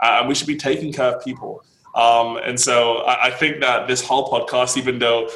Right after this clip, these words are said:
we've been talking about a lot of the mistakes that, that, that, that a lot of these companies have made,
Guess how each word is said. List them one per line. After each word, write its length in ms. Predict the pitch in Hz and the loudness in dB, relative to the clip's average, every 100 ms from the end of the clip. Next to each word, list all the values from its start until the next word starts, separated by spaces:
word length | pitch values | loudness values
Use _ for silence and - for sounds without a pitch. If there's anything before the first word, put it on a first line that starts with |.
| - | -10
we've 120 | 135 | -6
been 140 | 131 123 | -2 0
talking 380 | 135 131 131 127 | 4 4 2 -2
about 340 | 117 117 117 | 2 2 2
a 20 | |
lot 140 | 123 117 | 0 -2
of 60 | |
the 80 | 120 | -4
mistakes 760 | 117 - - 131 170 170 - - | -2 -2 0 0 0 -2 -4 0
that, 300 | 127 117 - - - - | 2 2 0 -10 -18 -6
that, 240 | 120 120 | 2 2
that, 320 | 117 101 104 | 2 0 -2
that 220 | 123 110 123 | 0 2 2
a 20 | |
lot 140 | 127 | 0
of 80 | 123 | -2
these 120 | 123 | -6
companies 440 | - 123 123 123 127 | -4 -6 -6 -4 -2
have 180 | 110 | -2
made, 420 | 120 151 135 117 | 0 2 2 0